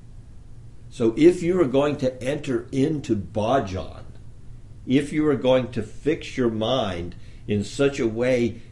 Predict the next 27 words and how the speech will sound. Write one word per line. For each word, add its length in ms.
that 280
you 200
can 220
attain 600
your 300
aspiration, 1040
then 240
there 220
is 200
no 440
better 300
place 500
in 200
Vrindavan. 680
And 200
we've 260
talked 300
about 320
the 80
places 540
in 180
Vrindavan, 720
in 160
Mathura, 760
at 180
Govardhan 580
Hill, 680